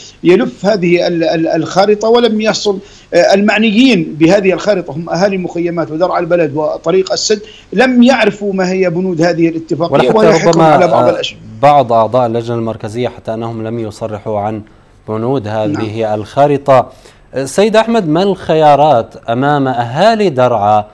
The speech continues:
Speaker 2: في حال تم رفض بنود الاتفاق؟ ما هي خياراتهم والبدائل؟
Speaker 1: أهالي درعا ليعلم الجميع بأنهم خرجوا من درعا البلد ليس من الجوع كما يروج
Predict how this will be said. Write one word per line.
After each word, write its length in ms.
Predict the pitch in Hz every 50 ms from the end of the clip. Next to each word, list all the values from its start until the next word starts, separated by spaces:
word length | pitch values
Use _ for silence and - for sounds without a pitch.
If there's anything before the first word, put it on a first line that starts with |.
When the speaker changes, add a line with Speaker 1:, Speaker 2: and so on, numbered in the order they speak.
| - _ _ _ _
Speaker 2:
في 120 | - - 147
حال 320 | - 240 240 233 214 -
تم 200 | - 202 190 185
رفض 420 | 165 160 156 170 170 - 175 151 135 127
بنود 520 | 120 123 131 131 147 160 151 139 120 113
الاتفاق؟ 920 | 120 - 123 127 135 135 131 127 127 - 135 123 - - 175 - - - 120
ما 140 | 123 139 156
هي 140 | 170 170 156
خياراتهم 580 | - 165 156 147 143 175 196 - 190 151 131
والبدائل؟ 540 | 110 107 104 104 117 117 156 170 151 104 90 - _ _ _ _ _ _ _ _ _ _ _ _ _ _ _ _ _ _ _ _ _ - - _ _ _ _ _ 190
Speaker 1:
أهالي 480 | 180 180 175 208 185 208 233 226 220
درعا 320 | 190 214 220 208 196 208 202
ليعلم 380 | 196 196 202 190 180 - 190
الجميع 360 | 180 156 160 165 170 175 160
بأنهم 360 | 156 165 175 180 190 180 165 160
خرجوا 340 | - - 190 170 151 160
من 140 | 160 156 160
درعا 280 | 160 180 165 147 147 143 143 - - 170 165
البلد 520 | 160 151 143 143 175 190 196 196 165 156 208
ليس 220 | 202 - - -
من 280 | - 151 101 - 147 147 -
الجوع 400 | 160 147 131 139 165 165 170 180 - - - -
كما 200 | - 165 151 151
يروج 560 | 151 151 156 165 170 156 151 147 131 127 -